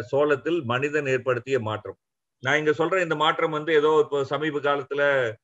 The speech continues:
பி டி தொழில்நுட்பம் அப்-, அல்ல, இல்ல. இதெல்லாம் வந்து பல ஆயிரக்கணக்கான ஆண்டுகளுக்கு முன்னால் ஏற்படுத்திய மாற்றம்.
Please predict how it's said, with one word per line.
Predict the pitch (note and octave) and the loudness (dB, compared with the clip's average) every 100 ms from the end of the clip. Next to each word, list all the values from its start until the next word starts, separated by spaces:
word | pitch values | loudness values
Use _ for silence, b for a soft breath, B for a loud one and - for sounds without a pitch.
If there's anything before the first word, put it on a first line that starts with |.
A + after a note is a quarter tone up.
| _ _ _ - | _ _ _ -6
பி | D3+ | -4
டி | E3 D#3+ | -2 -2
தொழில்நுட்பம் | D#3 D3 C#3+ C#3+ C#3+ C#3 C3+ | 4 4 2 -4 -4 -4 -2
அப்-, | A#2 A2+ - | -4 -6 -8
அல்ல, | A#2 C3 A#2+ | -4 -2 -2
இல்ல. | F#2 - _ _ - | -4 -14 _ _ -8
இதெல்லாம் | A#2 C3 D3+ D3 | -2 0 2 2
வந்து | C#3 D#3 E3 C3 A2+ - _ - | 2 2 4 2 0 -6 _ -4
பல | B2+ D#3 D3+ C3 | 0 0 0 2
ஆயிரக்கணக்கான | D3 E3+ D#3+ D3+ C#3+ B2 C3+ C3 | 2 2 0 -2 -6 -4 -4 -2
ஆண்டுகளுக்கு | B2+ B2+ B2 B2 A2+ | -2 -2 -4 -6 -6
முன்னால் | A#2 A#2+ B2+ A#2+ | -6 -2 0 -2
ஏற்படுத்திய | A2 A2 G#2+ A#2 | -2 -8 -6 -6
மாற்றம். | G#2+ F2+ - | -6 -10 -16